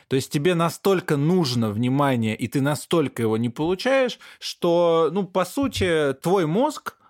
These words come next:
он ее сам делает, эту ситуацию. И все, и ты в нее попал. И, и это мне абсолютно, вот, к-, я искренне говорю, повторюсь, с сожалением, мне понятно, почему это происходит.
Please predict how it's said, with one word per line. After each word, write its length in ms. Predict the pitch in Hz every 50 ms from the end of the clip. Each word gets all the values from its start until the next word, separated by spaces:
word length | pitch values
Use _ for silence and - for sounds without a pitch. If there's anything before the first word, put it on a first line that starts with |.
| - -
он 220 | 170 220 208 180 -
ее 320 | 135 123 156 156 175 196 165
сам 520 | - - - 190 180 165 135 123 117 107
делает, 460 | 107 147 156 135 113 98 92 - -
эту 240 | 104 127 - - 113
ситуацию. 580 | - - - - 101 101 101 - - - 143 151
И 120 | - 196 220
все, 220 | - - - 240
и 60 | 226
ты 120 | 220 269 247
в 60 | 220
нее 160 | 220 220 220
попал. 520 | 214 220 202 185 - - 156 143 143 139 -
И, 100 | - 147
и 260 | 147 151 151 147 170
это 240 | 185 196 190 - 170
мне 340 | 160 160 185 202 254 254
абсолютно, 760 | 202 151 156 - - - 175 170 185 208 196 196 - 120 107
вот, 180 | 104 101 - _
к-, 120 | - - - - - - - -
я 180 | 123 127 123
искренне 540 | 123 170 180 - - - 143 113 113 113 110
говорю, 420 | 107 113 120 131 151 214 262 277 - - - - - - 120 107 104
повторюсь, 400 | - - - 147 143 135 117 -
с 60 | -
сожалением, 460 | - 120 110 131 143 151 135 117 107
мне 180 | 113 135 160 170
понятно, 440 | - 196 185 170 139 113 - - 87
почему 280 | - - - 107 101
это 100 | 101 -
происходит. 500 | - - 104 104 - - - - - -